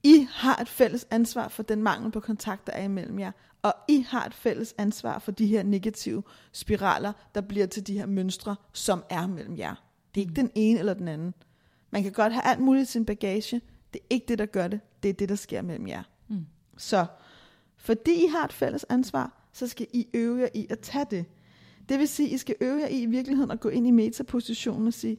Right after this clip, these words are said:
Speaker 1: "Hey, er vi egentlig ved at optrappe nu? Har jeg lige nedvurderet dig? Har du lige nedvurderet mig?
Speaker 2: Mm.
Speaker 1: Skulle vi så ikke stoppe?"
Speaker 2: Mm.
Speaker 1: Og jeg anbefaler folk at tage en kop kaffe. Stop skænderiet, tag en kop kaffe, sæt et stykke musik på,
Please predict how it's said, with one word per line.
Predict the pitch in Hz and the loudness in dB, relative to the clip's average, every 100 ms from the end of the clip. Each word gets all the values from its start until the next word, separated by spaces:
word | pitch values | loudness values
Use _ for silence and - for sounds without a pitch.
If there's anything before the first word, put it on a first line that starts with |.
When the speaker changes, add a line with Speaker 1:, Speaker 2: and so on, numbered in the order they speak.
| - | -8
Speaker 1:
"Hey, | - 302 254 - - - _ _ _ _ _ 220 | -2 2 2 0 -10 -20 _ _ _ _ _ 6
er | |
vi | 214 | 8
egentlig | 254 302 285 | 8 4 2
ved | |
at | 269 - | 0 2
optrappe | - - 320 269 247 | 0 0 -2 0 4
nu? | 247 269 - _ _ - | 4 2 -4 _ _ -4
Har | - | 4
jeg | 220 233 | 6 6
lige | 254 | 4
nedvurderet | 247 247 247 226 220 143 | 4 4 2 2 0 0
dig? | 208 180 226 - | 0 0 -2 -6
Har | - 208 | -6 2
du | 247 | 4
lige | 233 277 | 6 6
nedvurderet | 240 220 226 233 226 196 | 6 4 2 -2 -4 -2
mig? | 180 185 220 _ | 0 -2 -4 _
Speaker 2:
Mm. | 226 196 160 | -6 -4 -6
Speaker 1:
Skulle | - 254 | -6 -4
vi | 233 | -4
så | 226 214 | -2 -4
ikke | 226 | -4
stoppe?" | - 190 175 196 - _ | -2 0 0 -6 -12 _
Speaker 2:
Mm. | 214 180 147 - | -4 -4 -6 2
Speaker 1:
Og | 214 | 6
jeg | 277 294 | 6 6
anbefaler | 294 302 - 226 214 | 2 -2 -4 -4 -4
folk | - 180 - | -4 -6 -6
at | 226 | -6
tage | 196 | -2
en | 226 | -2
kop | 220 | -4
kaffe. | - - - - _ | -8 -8 -8 -14 _
Stop | - - 370 | -6 -2 -2
skænderiet, | - - 330 330 392 - | -2 -4 -2 -2 -2 -2
tag | 247 | 0
en | 269 | -2
kop | 302 294 | -2 -10
kaffe, | - 254 294 302 | -4 -2 -2 -4
sæt | - 240 233 | -4 -6 -6
et | 226 | -12
stykke | - 262 240 | -8 -4 -2
musik | 254 302 285 | -2 -4 -4
på, | - 240 | 0 0